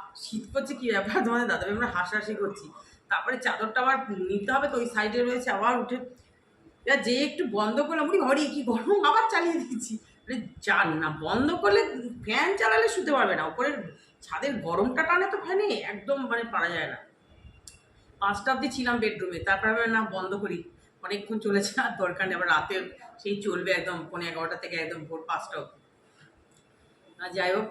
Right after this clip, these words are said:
উঠে উঠে জল ঠালগুলো একটু ঠান্ডা জল ভরলাম, ধুয়ে টুয়ে সব গা টা ধুয়ে টুয়ে তারপরে এবার আবার একটু চা নিয়ে বসলাম। এই যে এবার চাটা খাবো, সোজা কি সুন্দর হাওয়া দিচ্ছে দেখছি,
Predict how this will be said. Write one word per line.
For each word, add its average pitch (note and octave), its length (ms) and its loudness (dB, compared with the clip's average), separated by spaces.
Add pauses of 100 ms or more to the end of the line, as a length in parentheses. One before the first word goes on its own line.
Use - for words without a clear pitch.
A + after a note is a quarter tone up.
(140)
উঠে F#3+ 460 -4
উঠে G3+ 220 2
জল F3 340 0
ঠালগুলো F#3 400 -2
একটু F3+ 180 -6
ঠান্ডা F#3 400 -6
জল F#3 200 2 (100)
ভরলাম, F3+ 320 -4 (360)
ধুয়ে F3 140 -12
টুয়ে F#3+ 120 -8
সব F#3+ 200 -6
গা E3+ 180 2
টা E3+ 240 -6
ধুয়ে E3 120 -6
টুয়ে G#3 200 -6
তারপরে F3 360 -6
এবার E3 340 -6 (360)
আবার F3 140 -6
একটু F3 220 -10
চা E3 220 0
নিয়ে F3 160 -4
বসলাম। F#3+ 560 -4 (100)
এই E3 100 -14
যে G3+ 80 -8
এবার - 1120 -16
চাটা F3+ 300 4
খাবো, A3 600 2 (180)
সোজা G#3 200 0
কি - 160 -8
সুন্দর G#3 320 0
হাওয়া F3 180 0
দিচ্ছে F#3 280 -2
দেখছি, - 360 -8